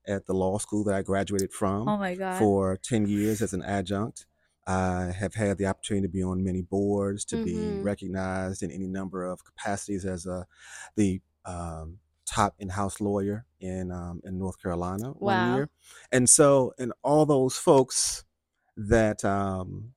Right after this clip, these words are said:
Speaker 1: you know, the schools that I didn't get into,
Speaker 2: Yeah.
Speaker 1: I'm now working and or hiring those
Speaker 2: Mm-hmm.
Speaker 1: students from those schools.
Speaker 2: That's incredible.
Speaker 1: And if another little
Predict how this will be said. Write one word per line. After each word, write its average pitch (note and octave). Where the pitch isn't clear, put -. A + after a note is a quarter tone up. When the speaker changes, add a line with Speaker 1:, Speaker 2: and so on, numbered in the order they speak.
Speaker 1:
you A#2+
know, G#2
the F#2
schools B2+
that A2
I -
didn't A2
get F#3
into, F#2+
Speaker 2:
Yeah. G#3+
Speaker 1:
I'm G#2+
now A#2
working G#2+
and A2+
or G#2+
hiring G2+
those G2
Speaker 2:
Mm-hmm. G#3+
Speaker 1:
students F2+
from F2
those -
schools. -
Speaker 2:
That's A3+
incredible. G3+
Speaker 1:
And F#3+
if -
another B3+
little A3